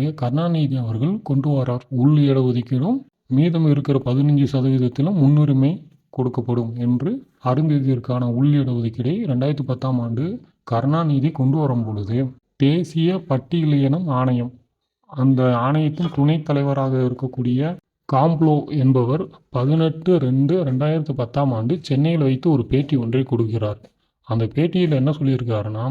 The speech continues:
பட்டியல் பிரிவில் இருக்கக்கூடிய ஜாதிகளின் இடஒதுக்கீடை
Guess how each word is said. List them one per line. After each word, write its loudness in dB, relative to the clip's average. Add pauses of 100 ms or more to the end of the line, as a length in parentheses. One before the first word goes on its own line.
(380)
பட்டியல் 2
பிரிவில் 4 (220)
இருக்கக்கூடிய 0 (480)
ஜாதிகளின் 2
இடஒதுக்கீடை 2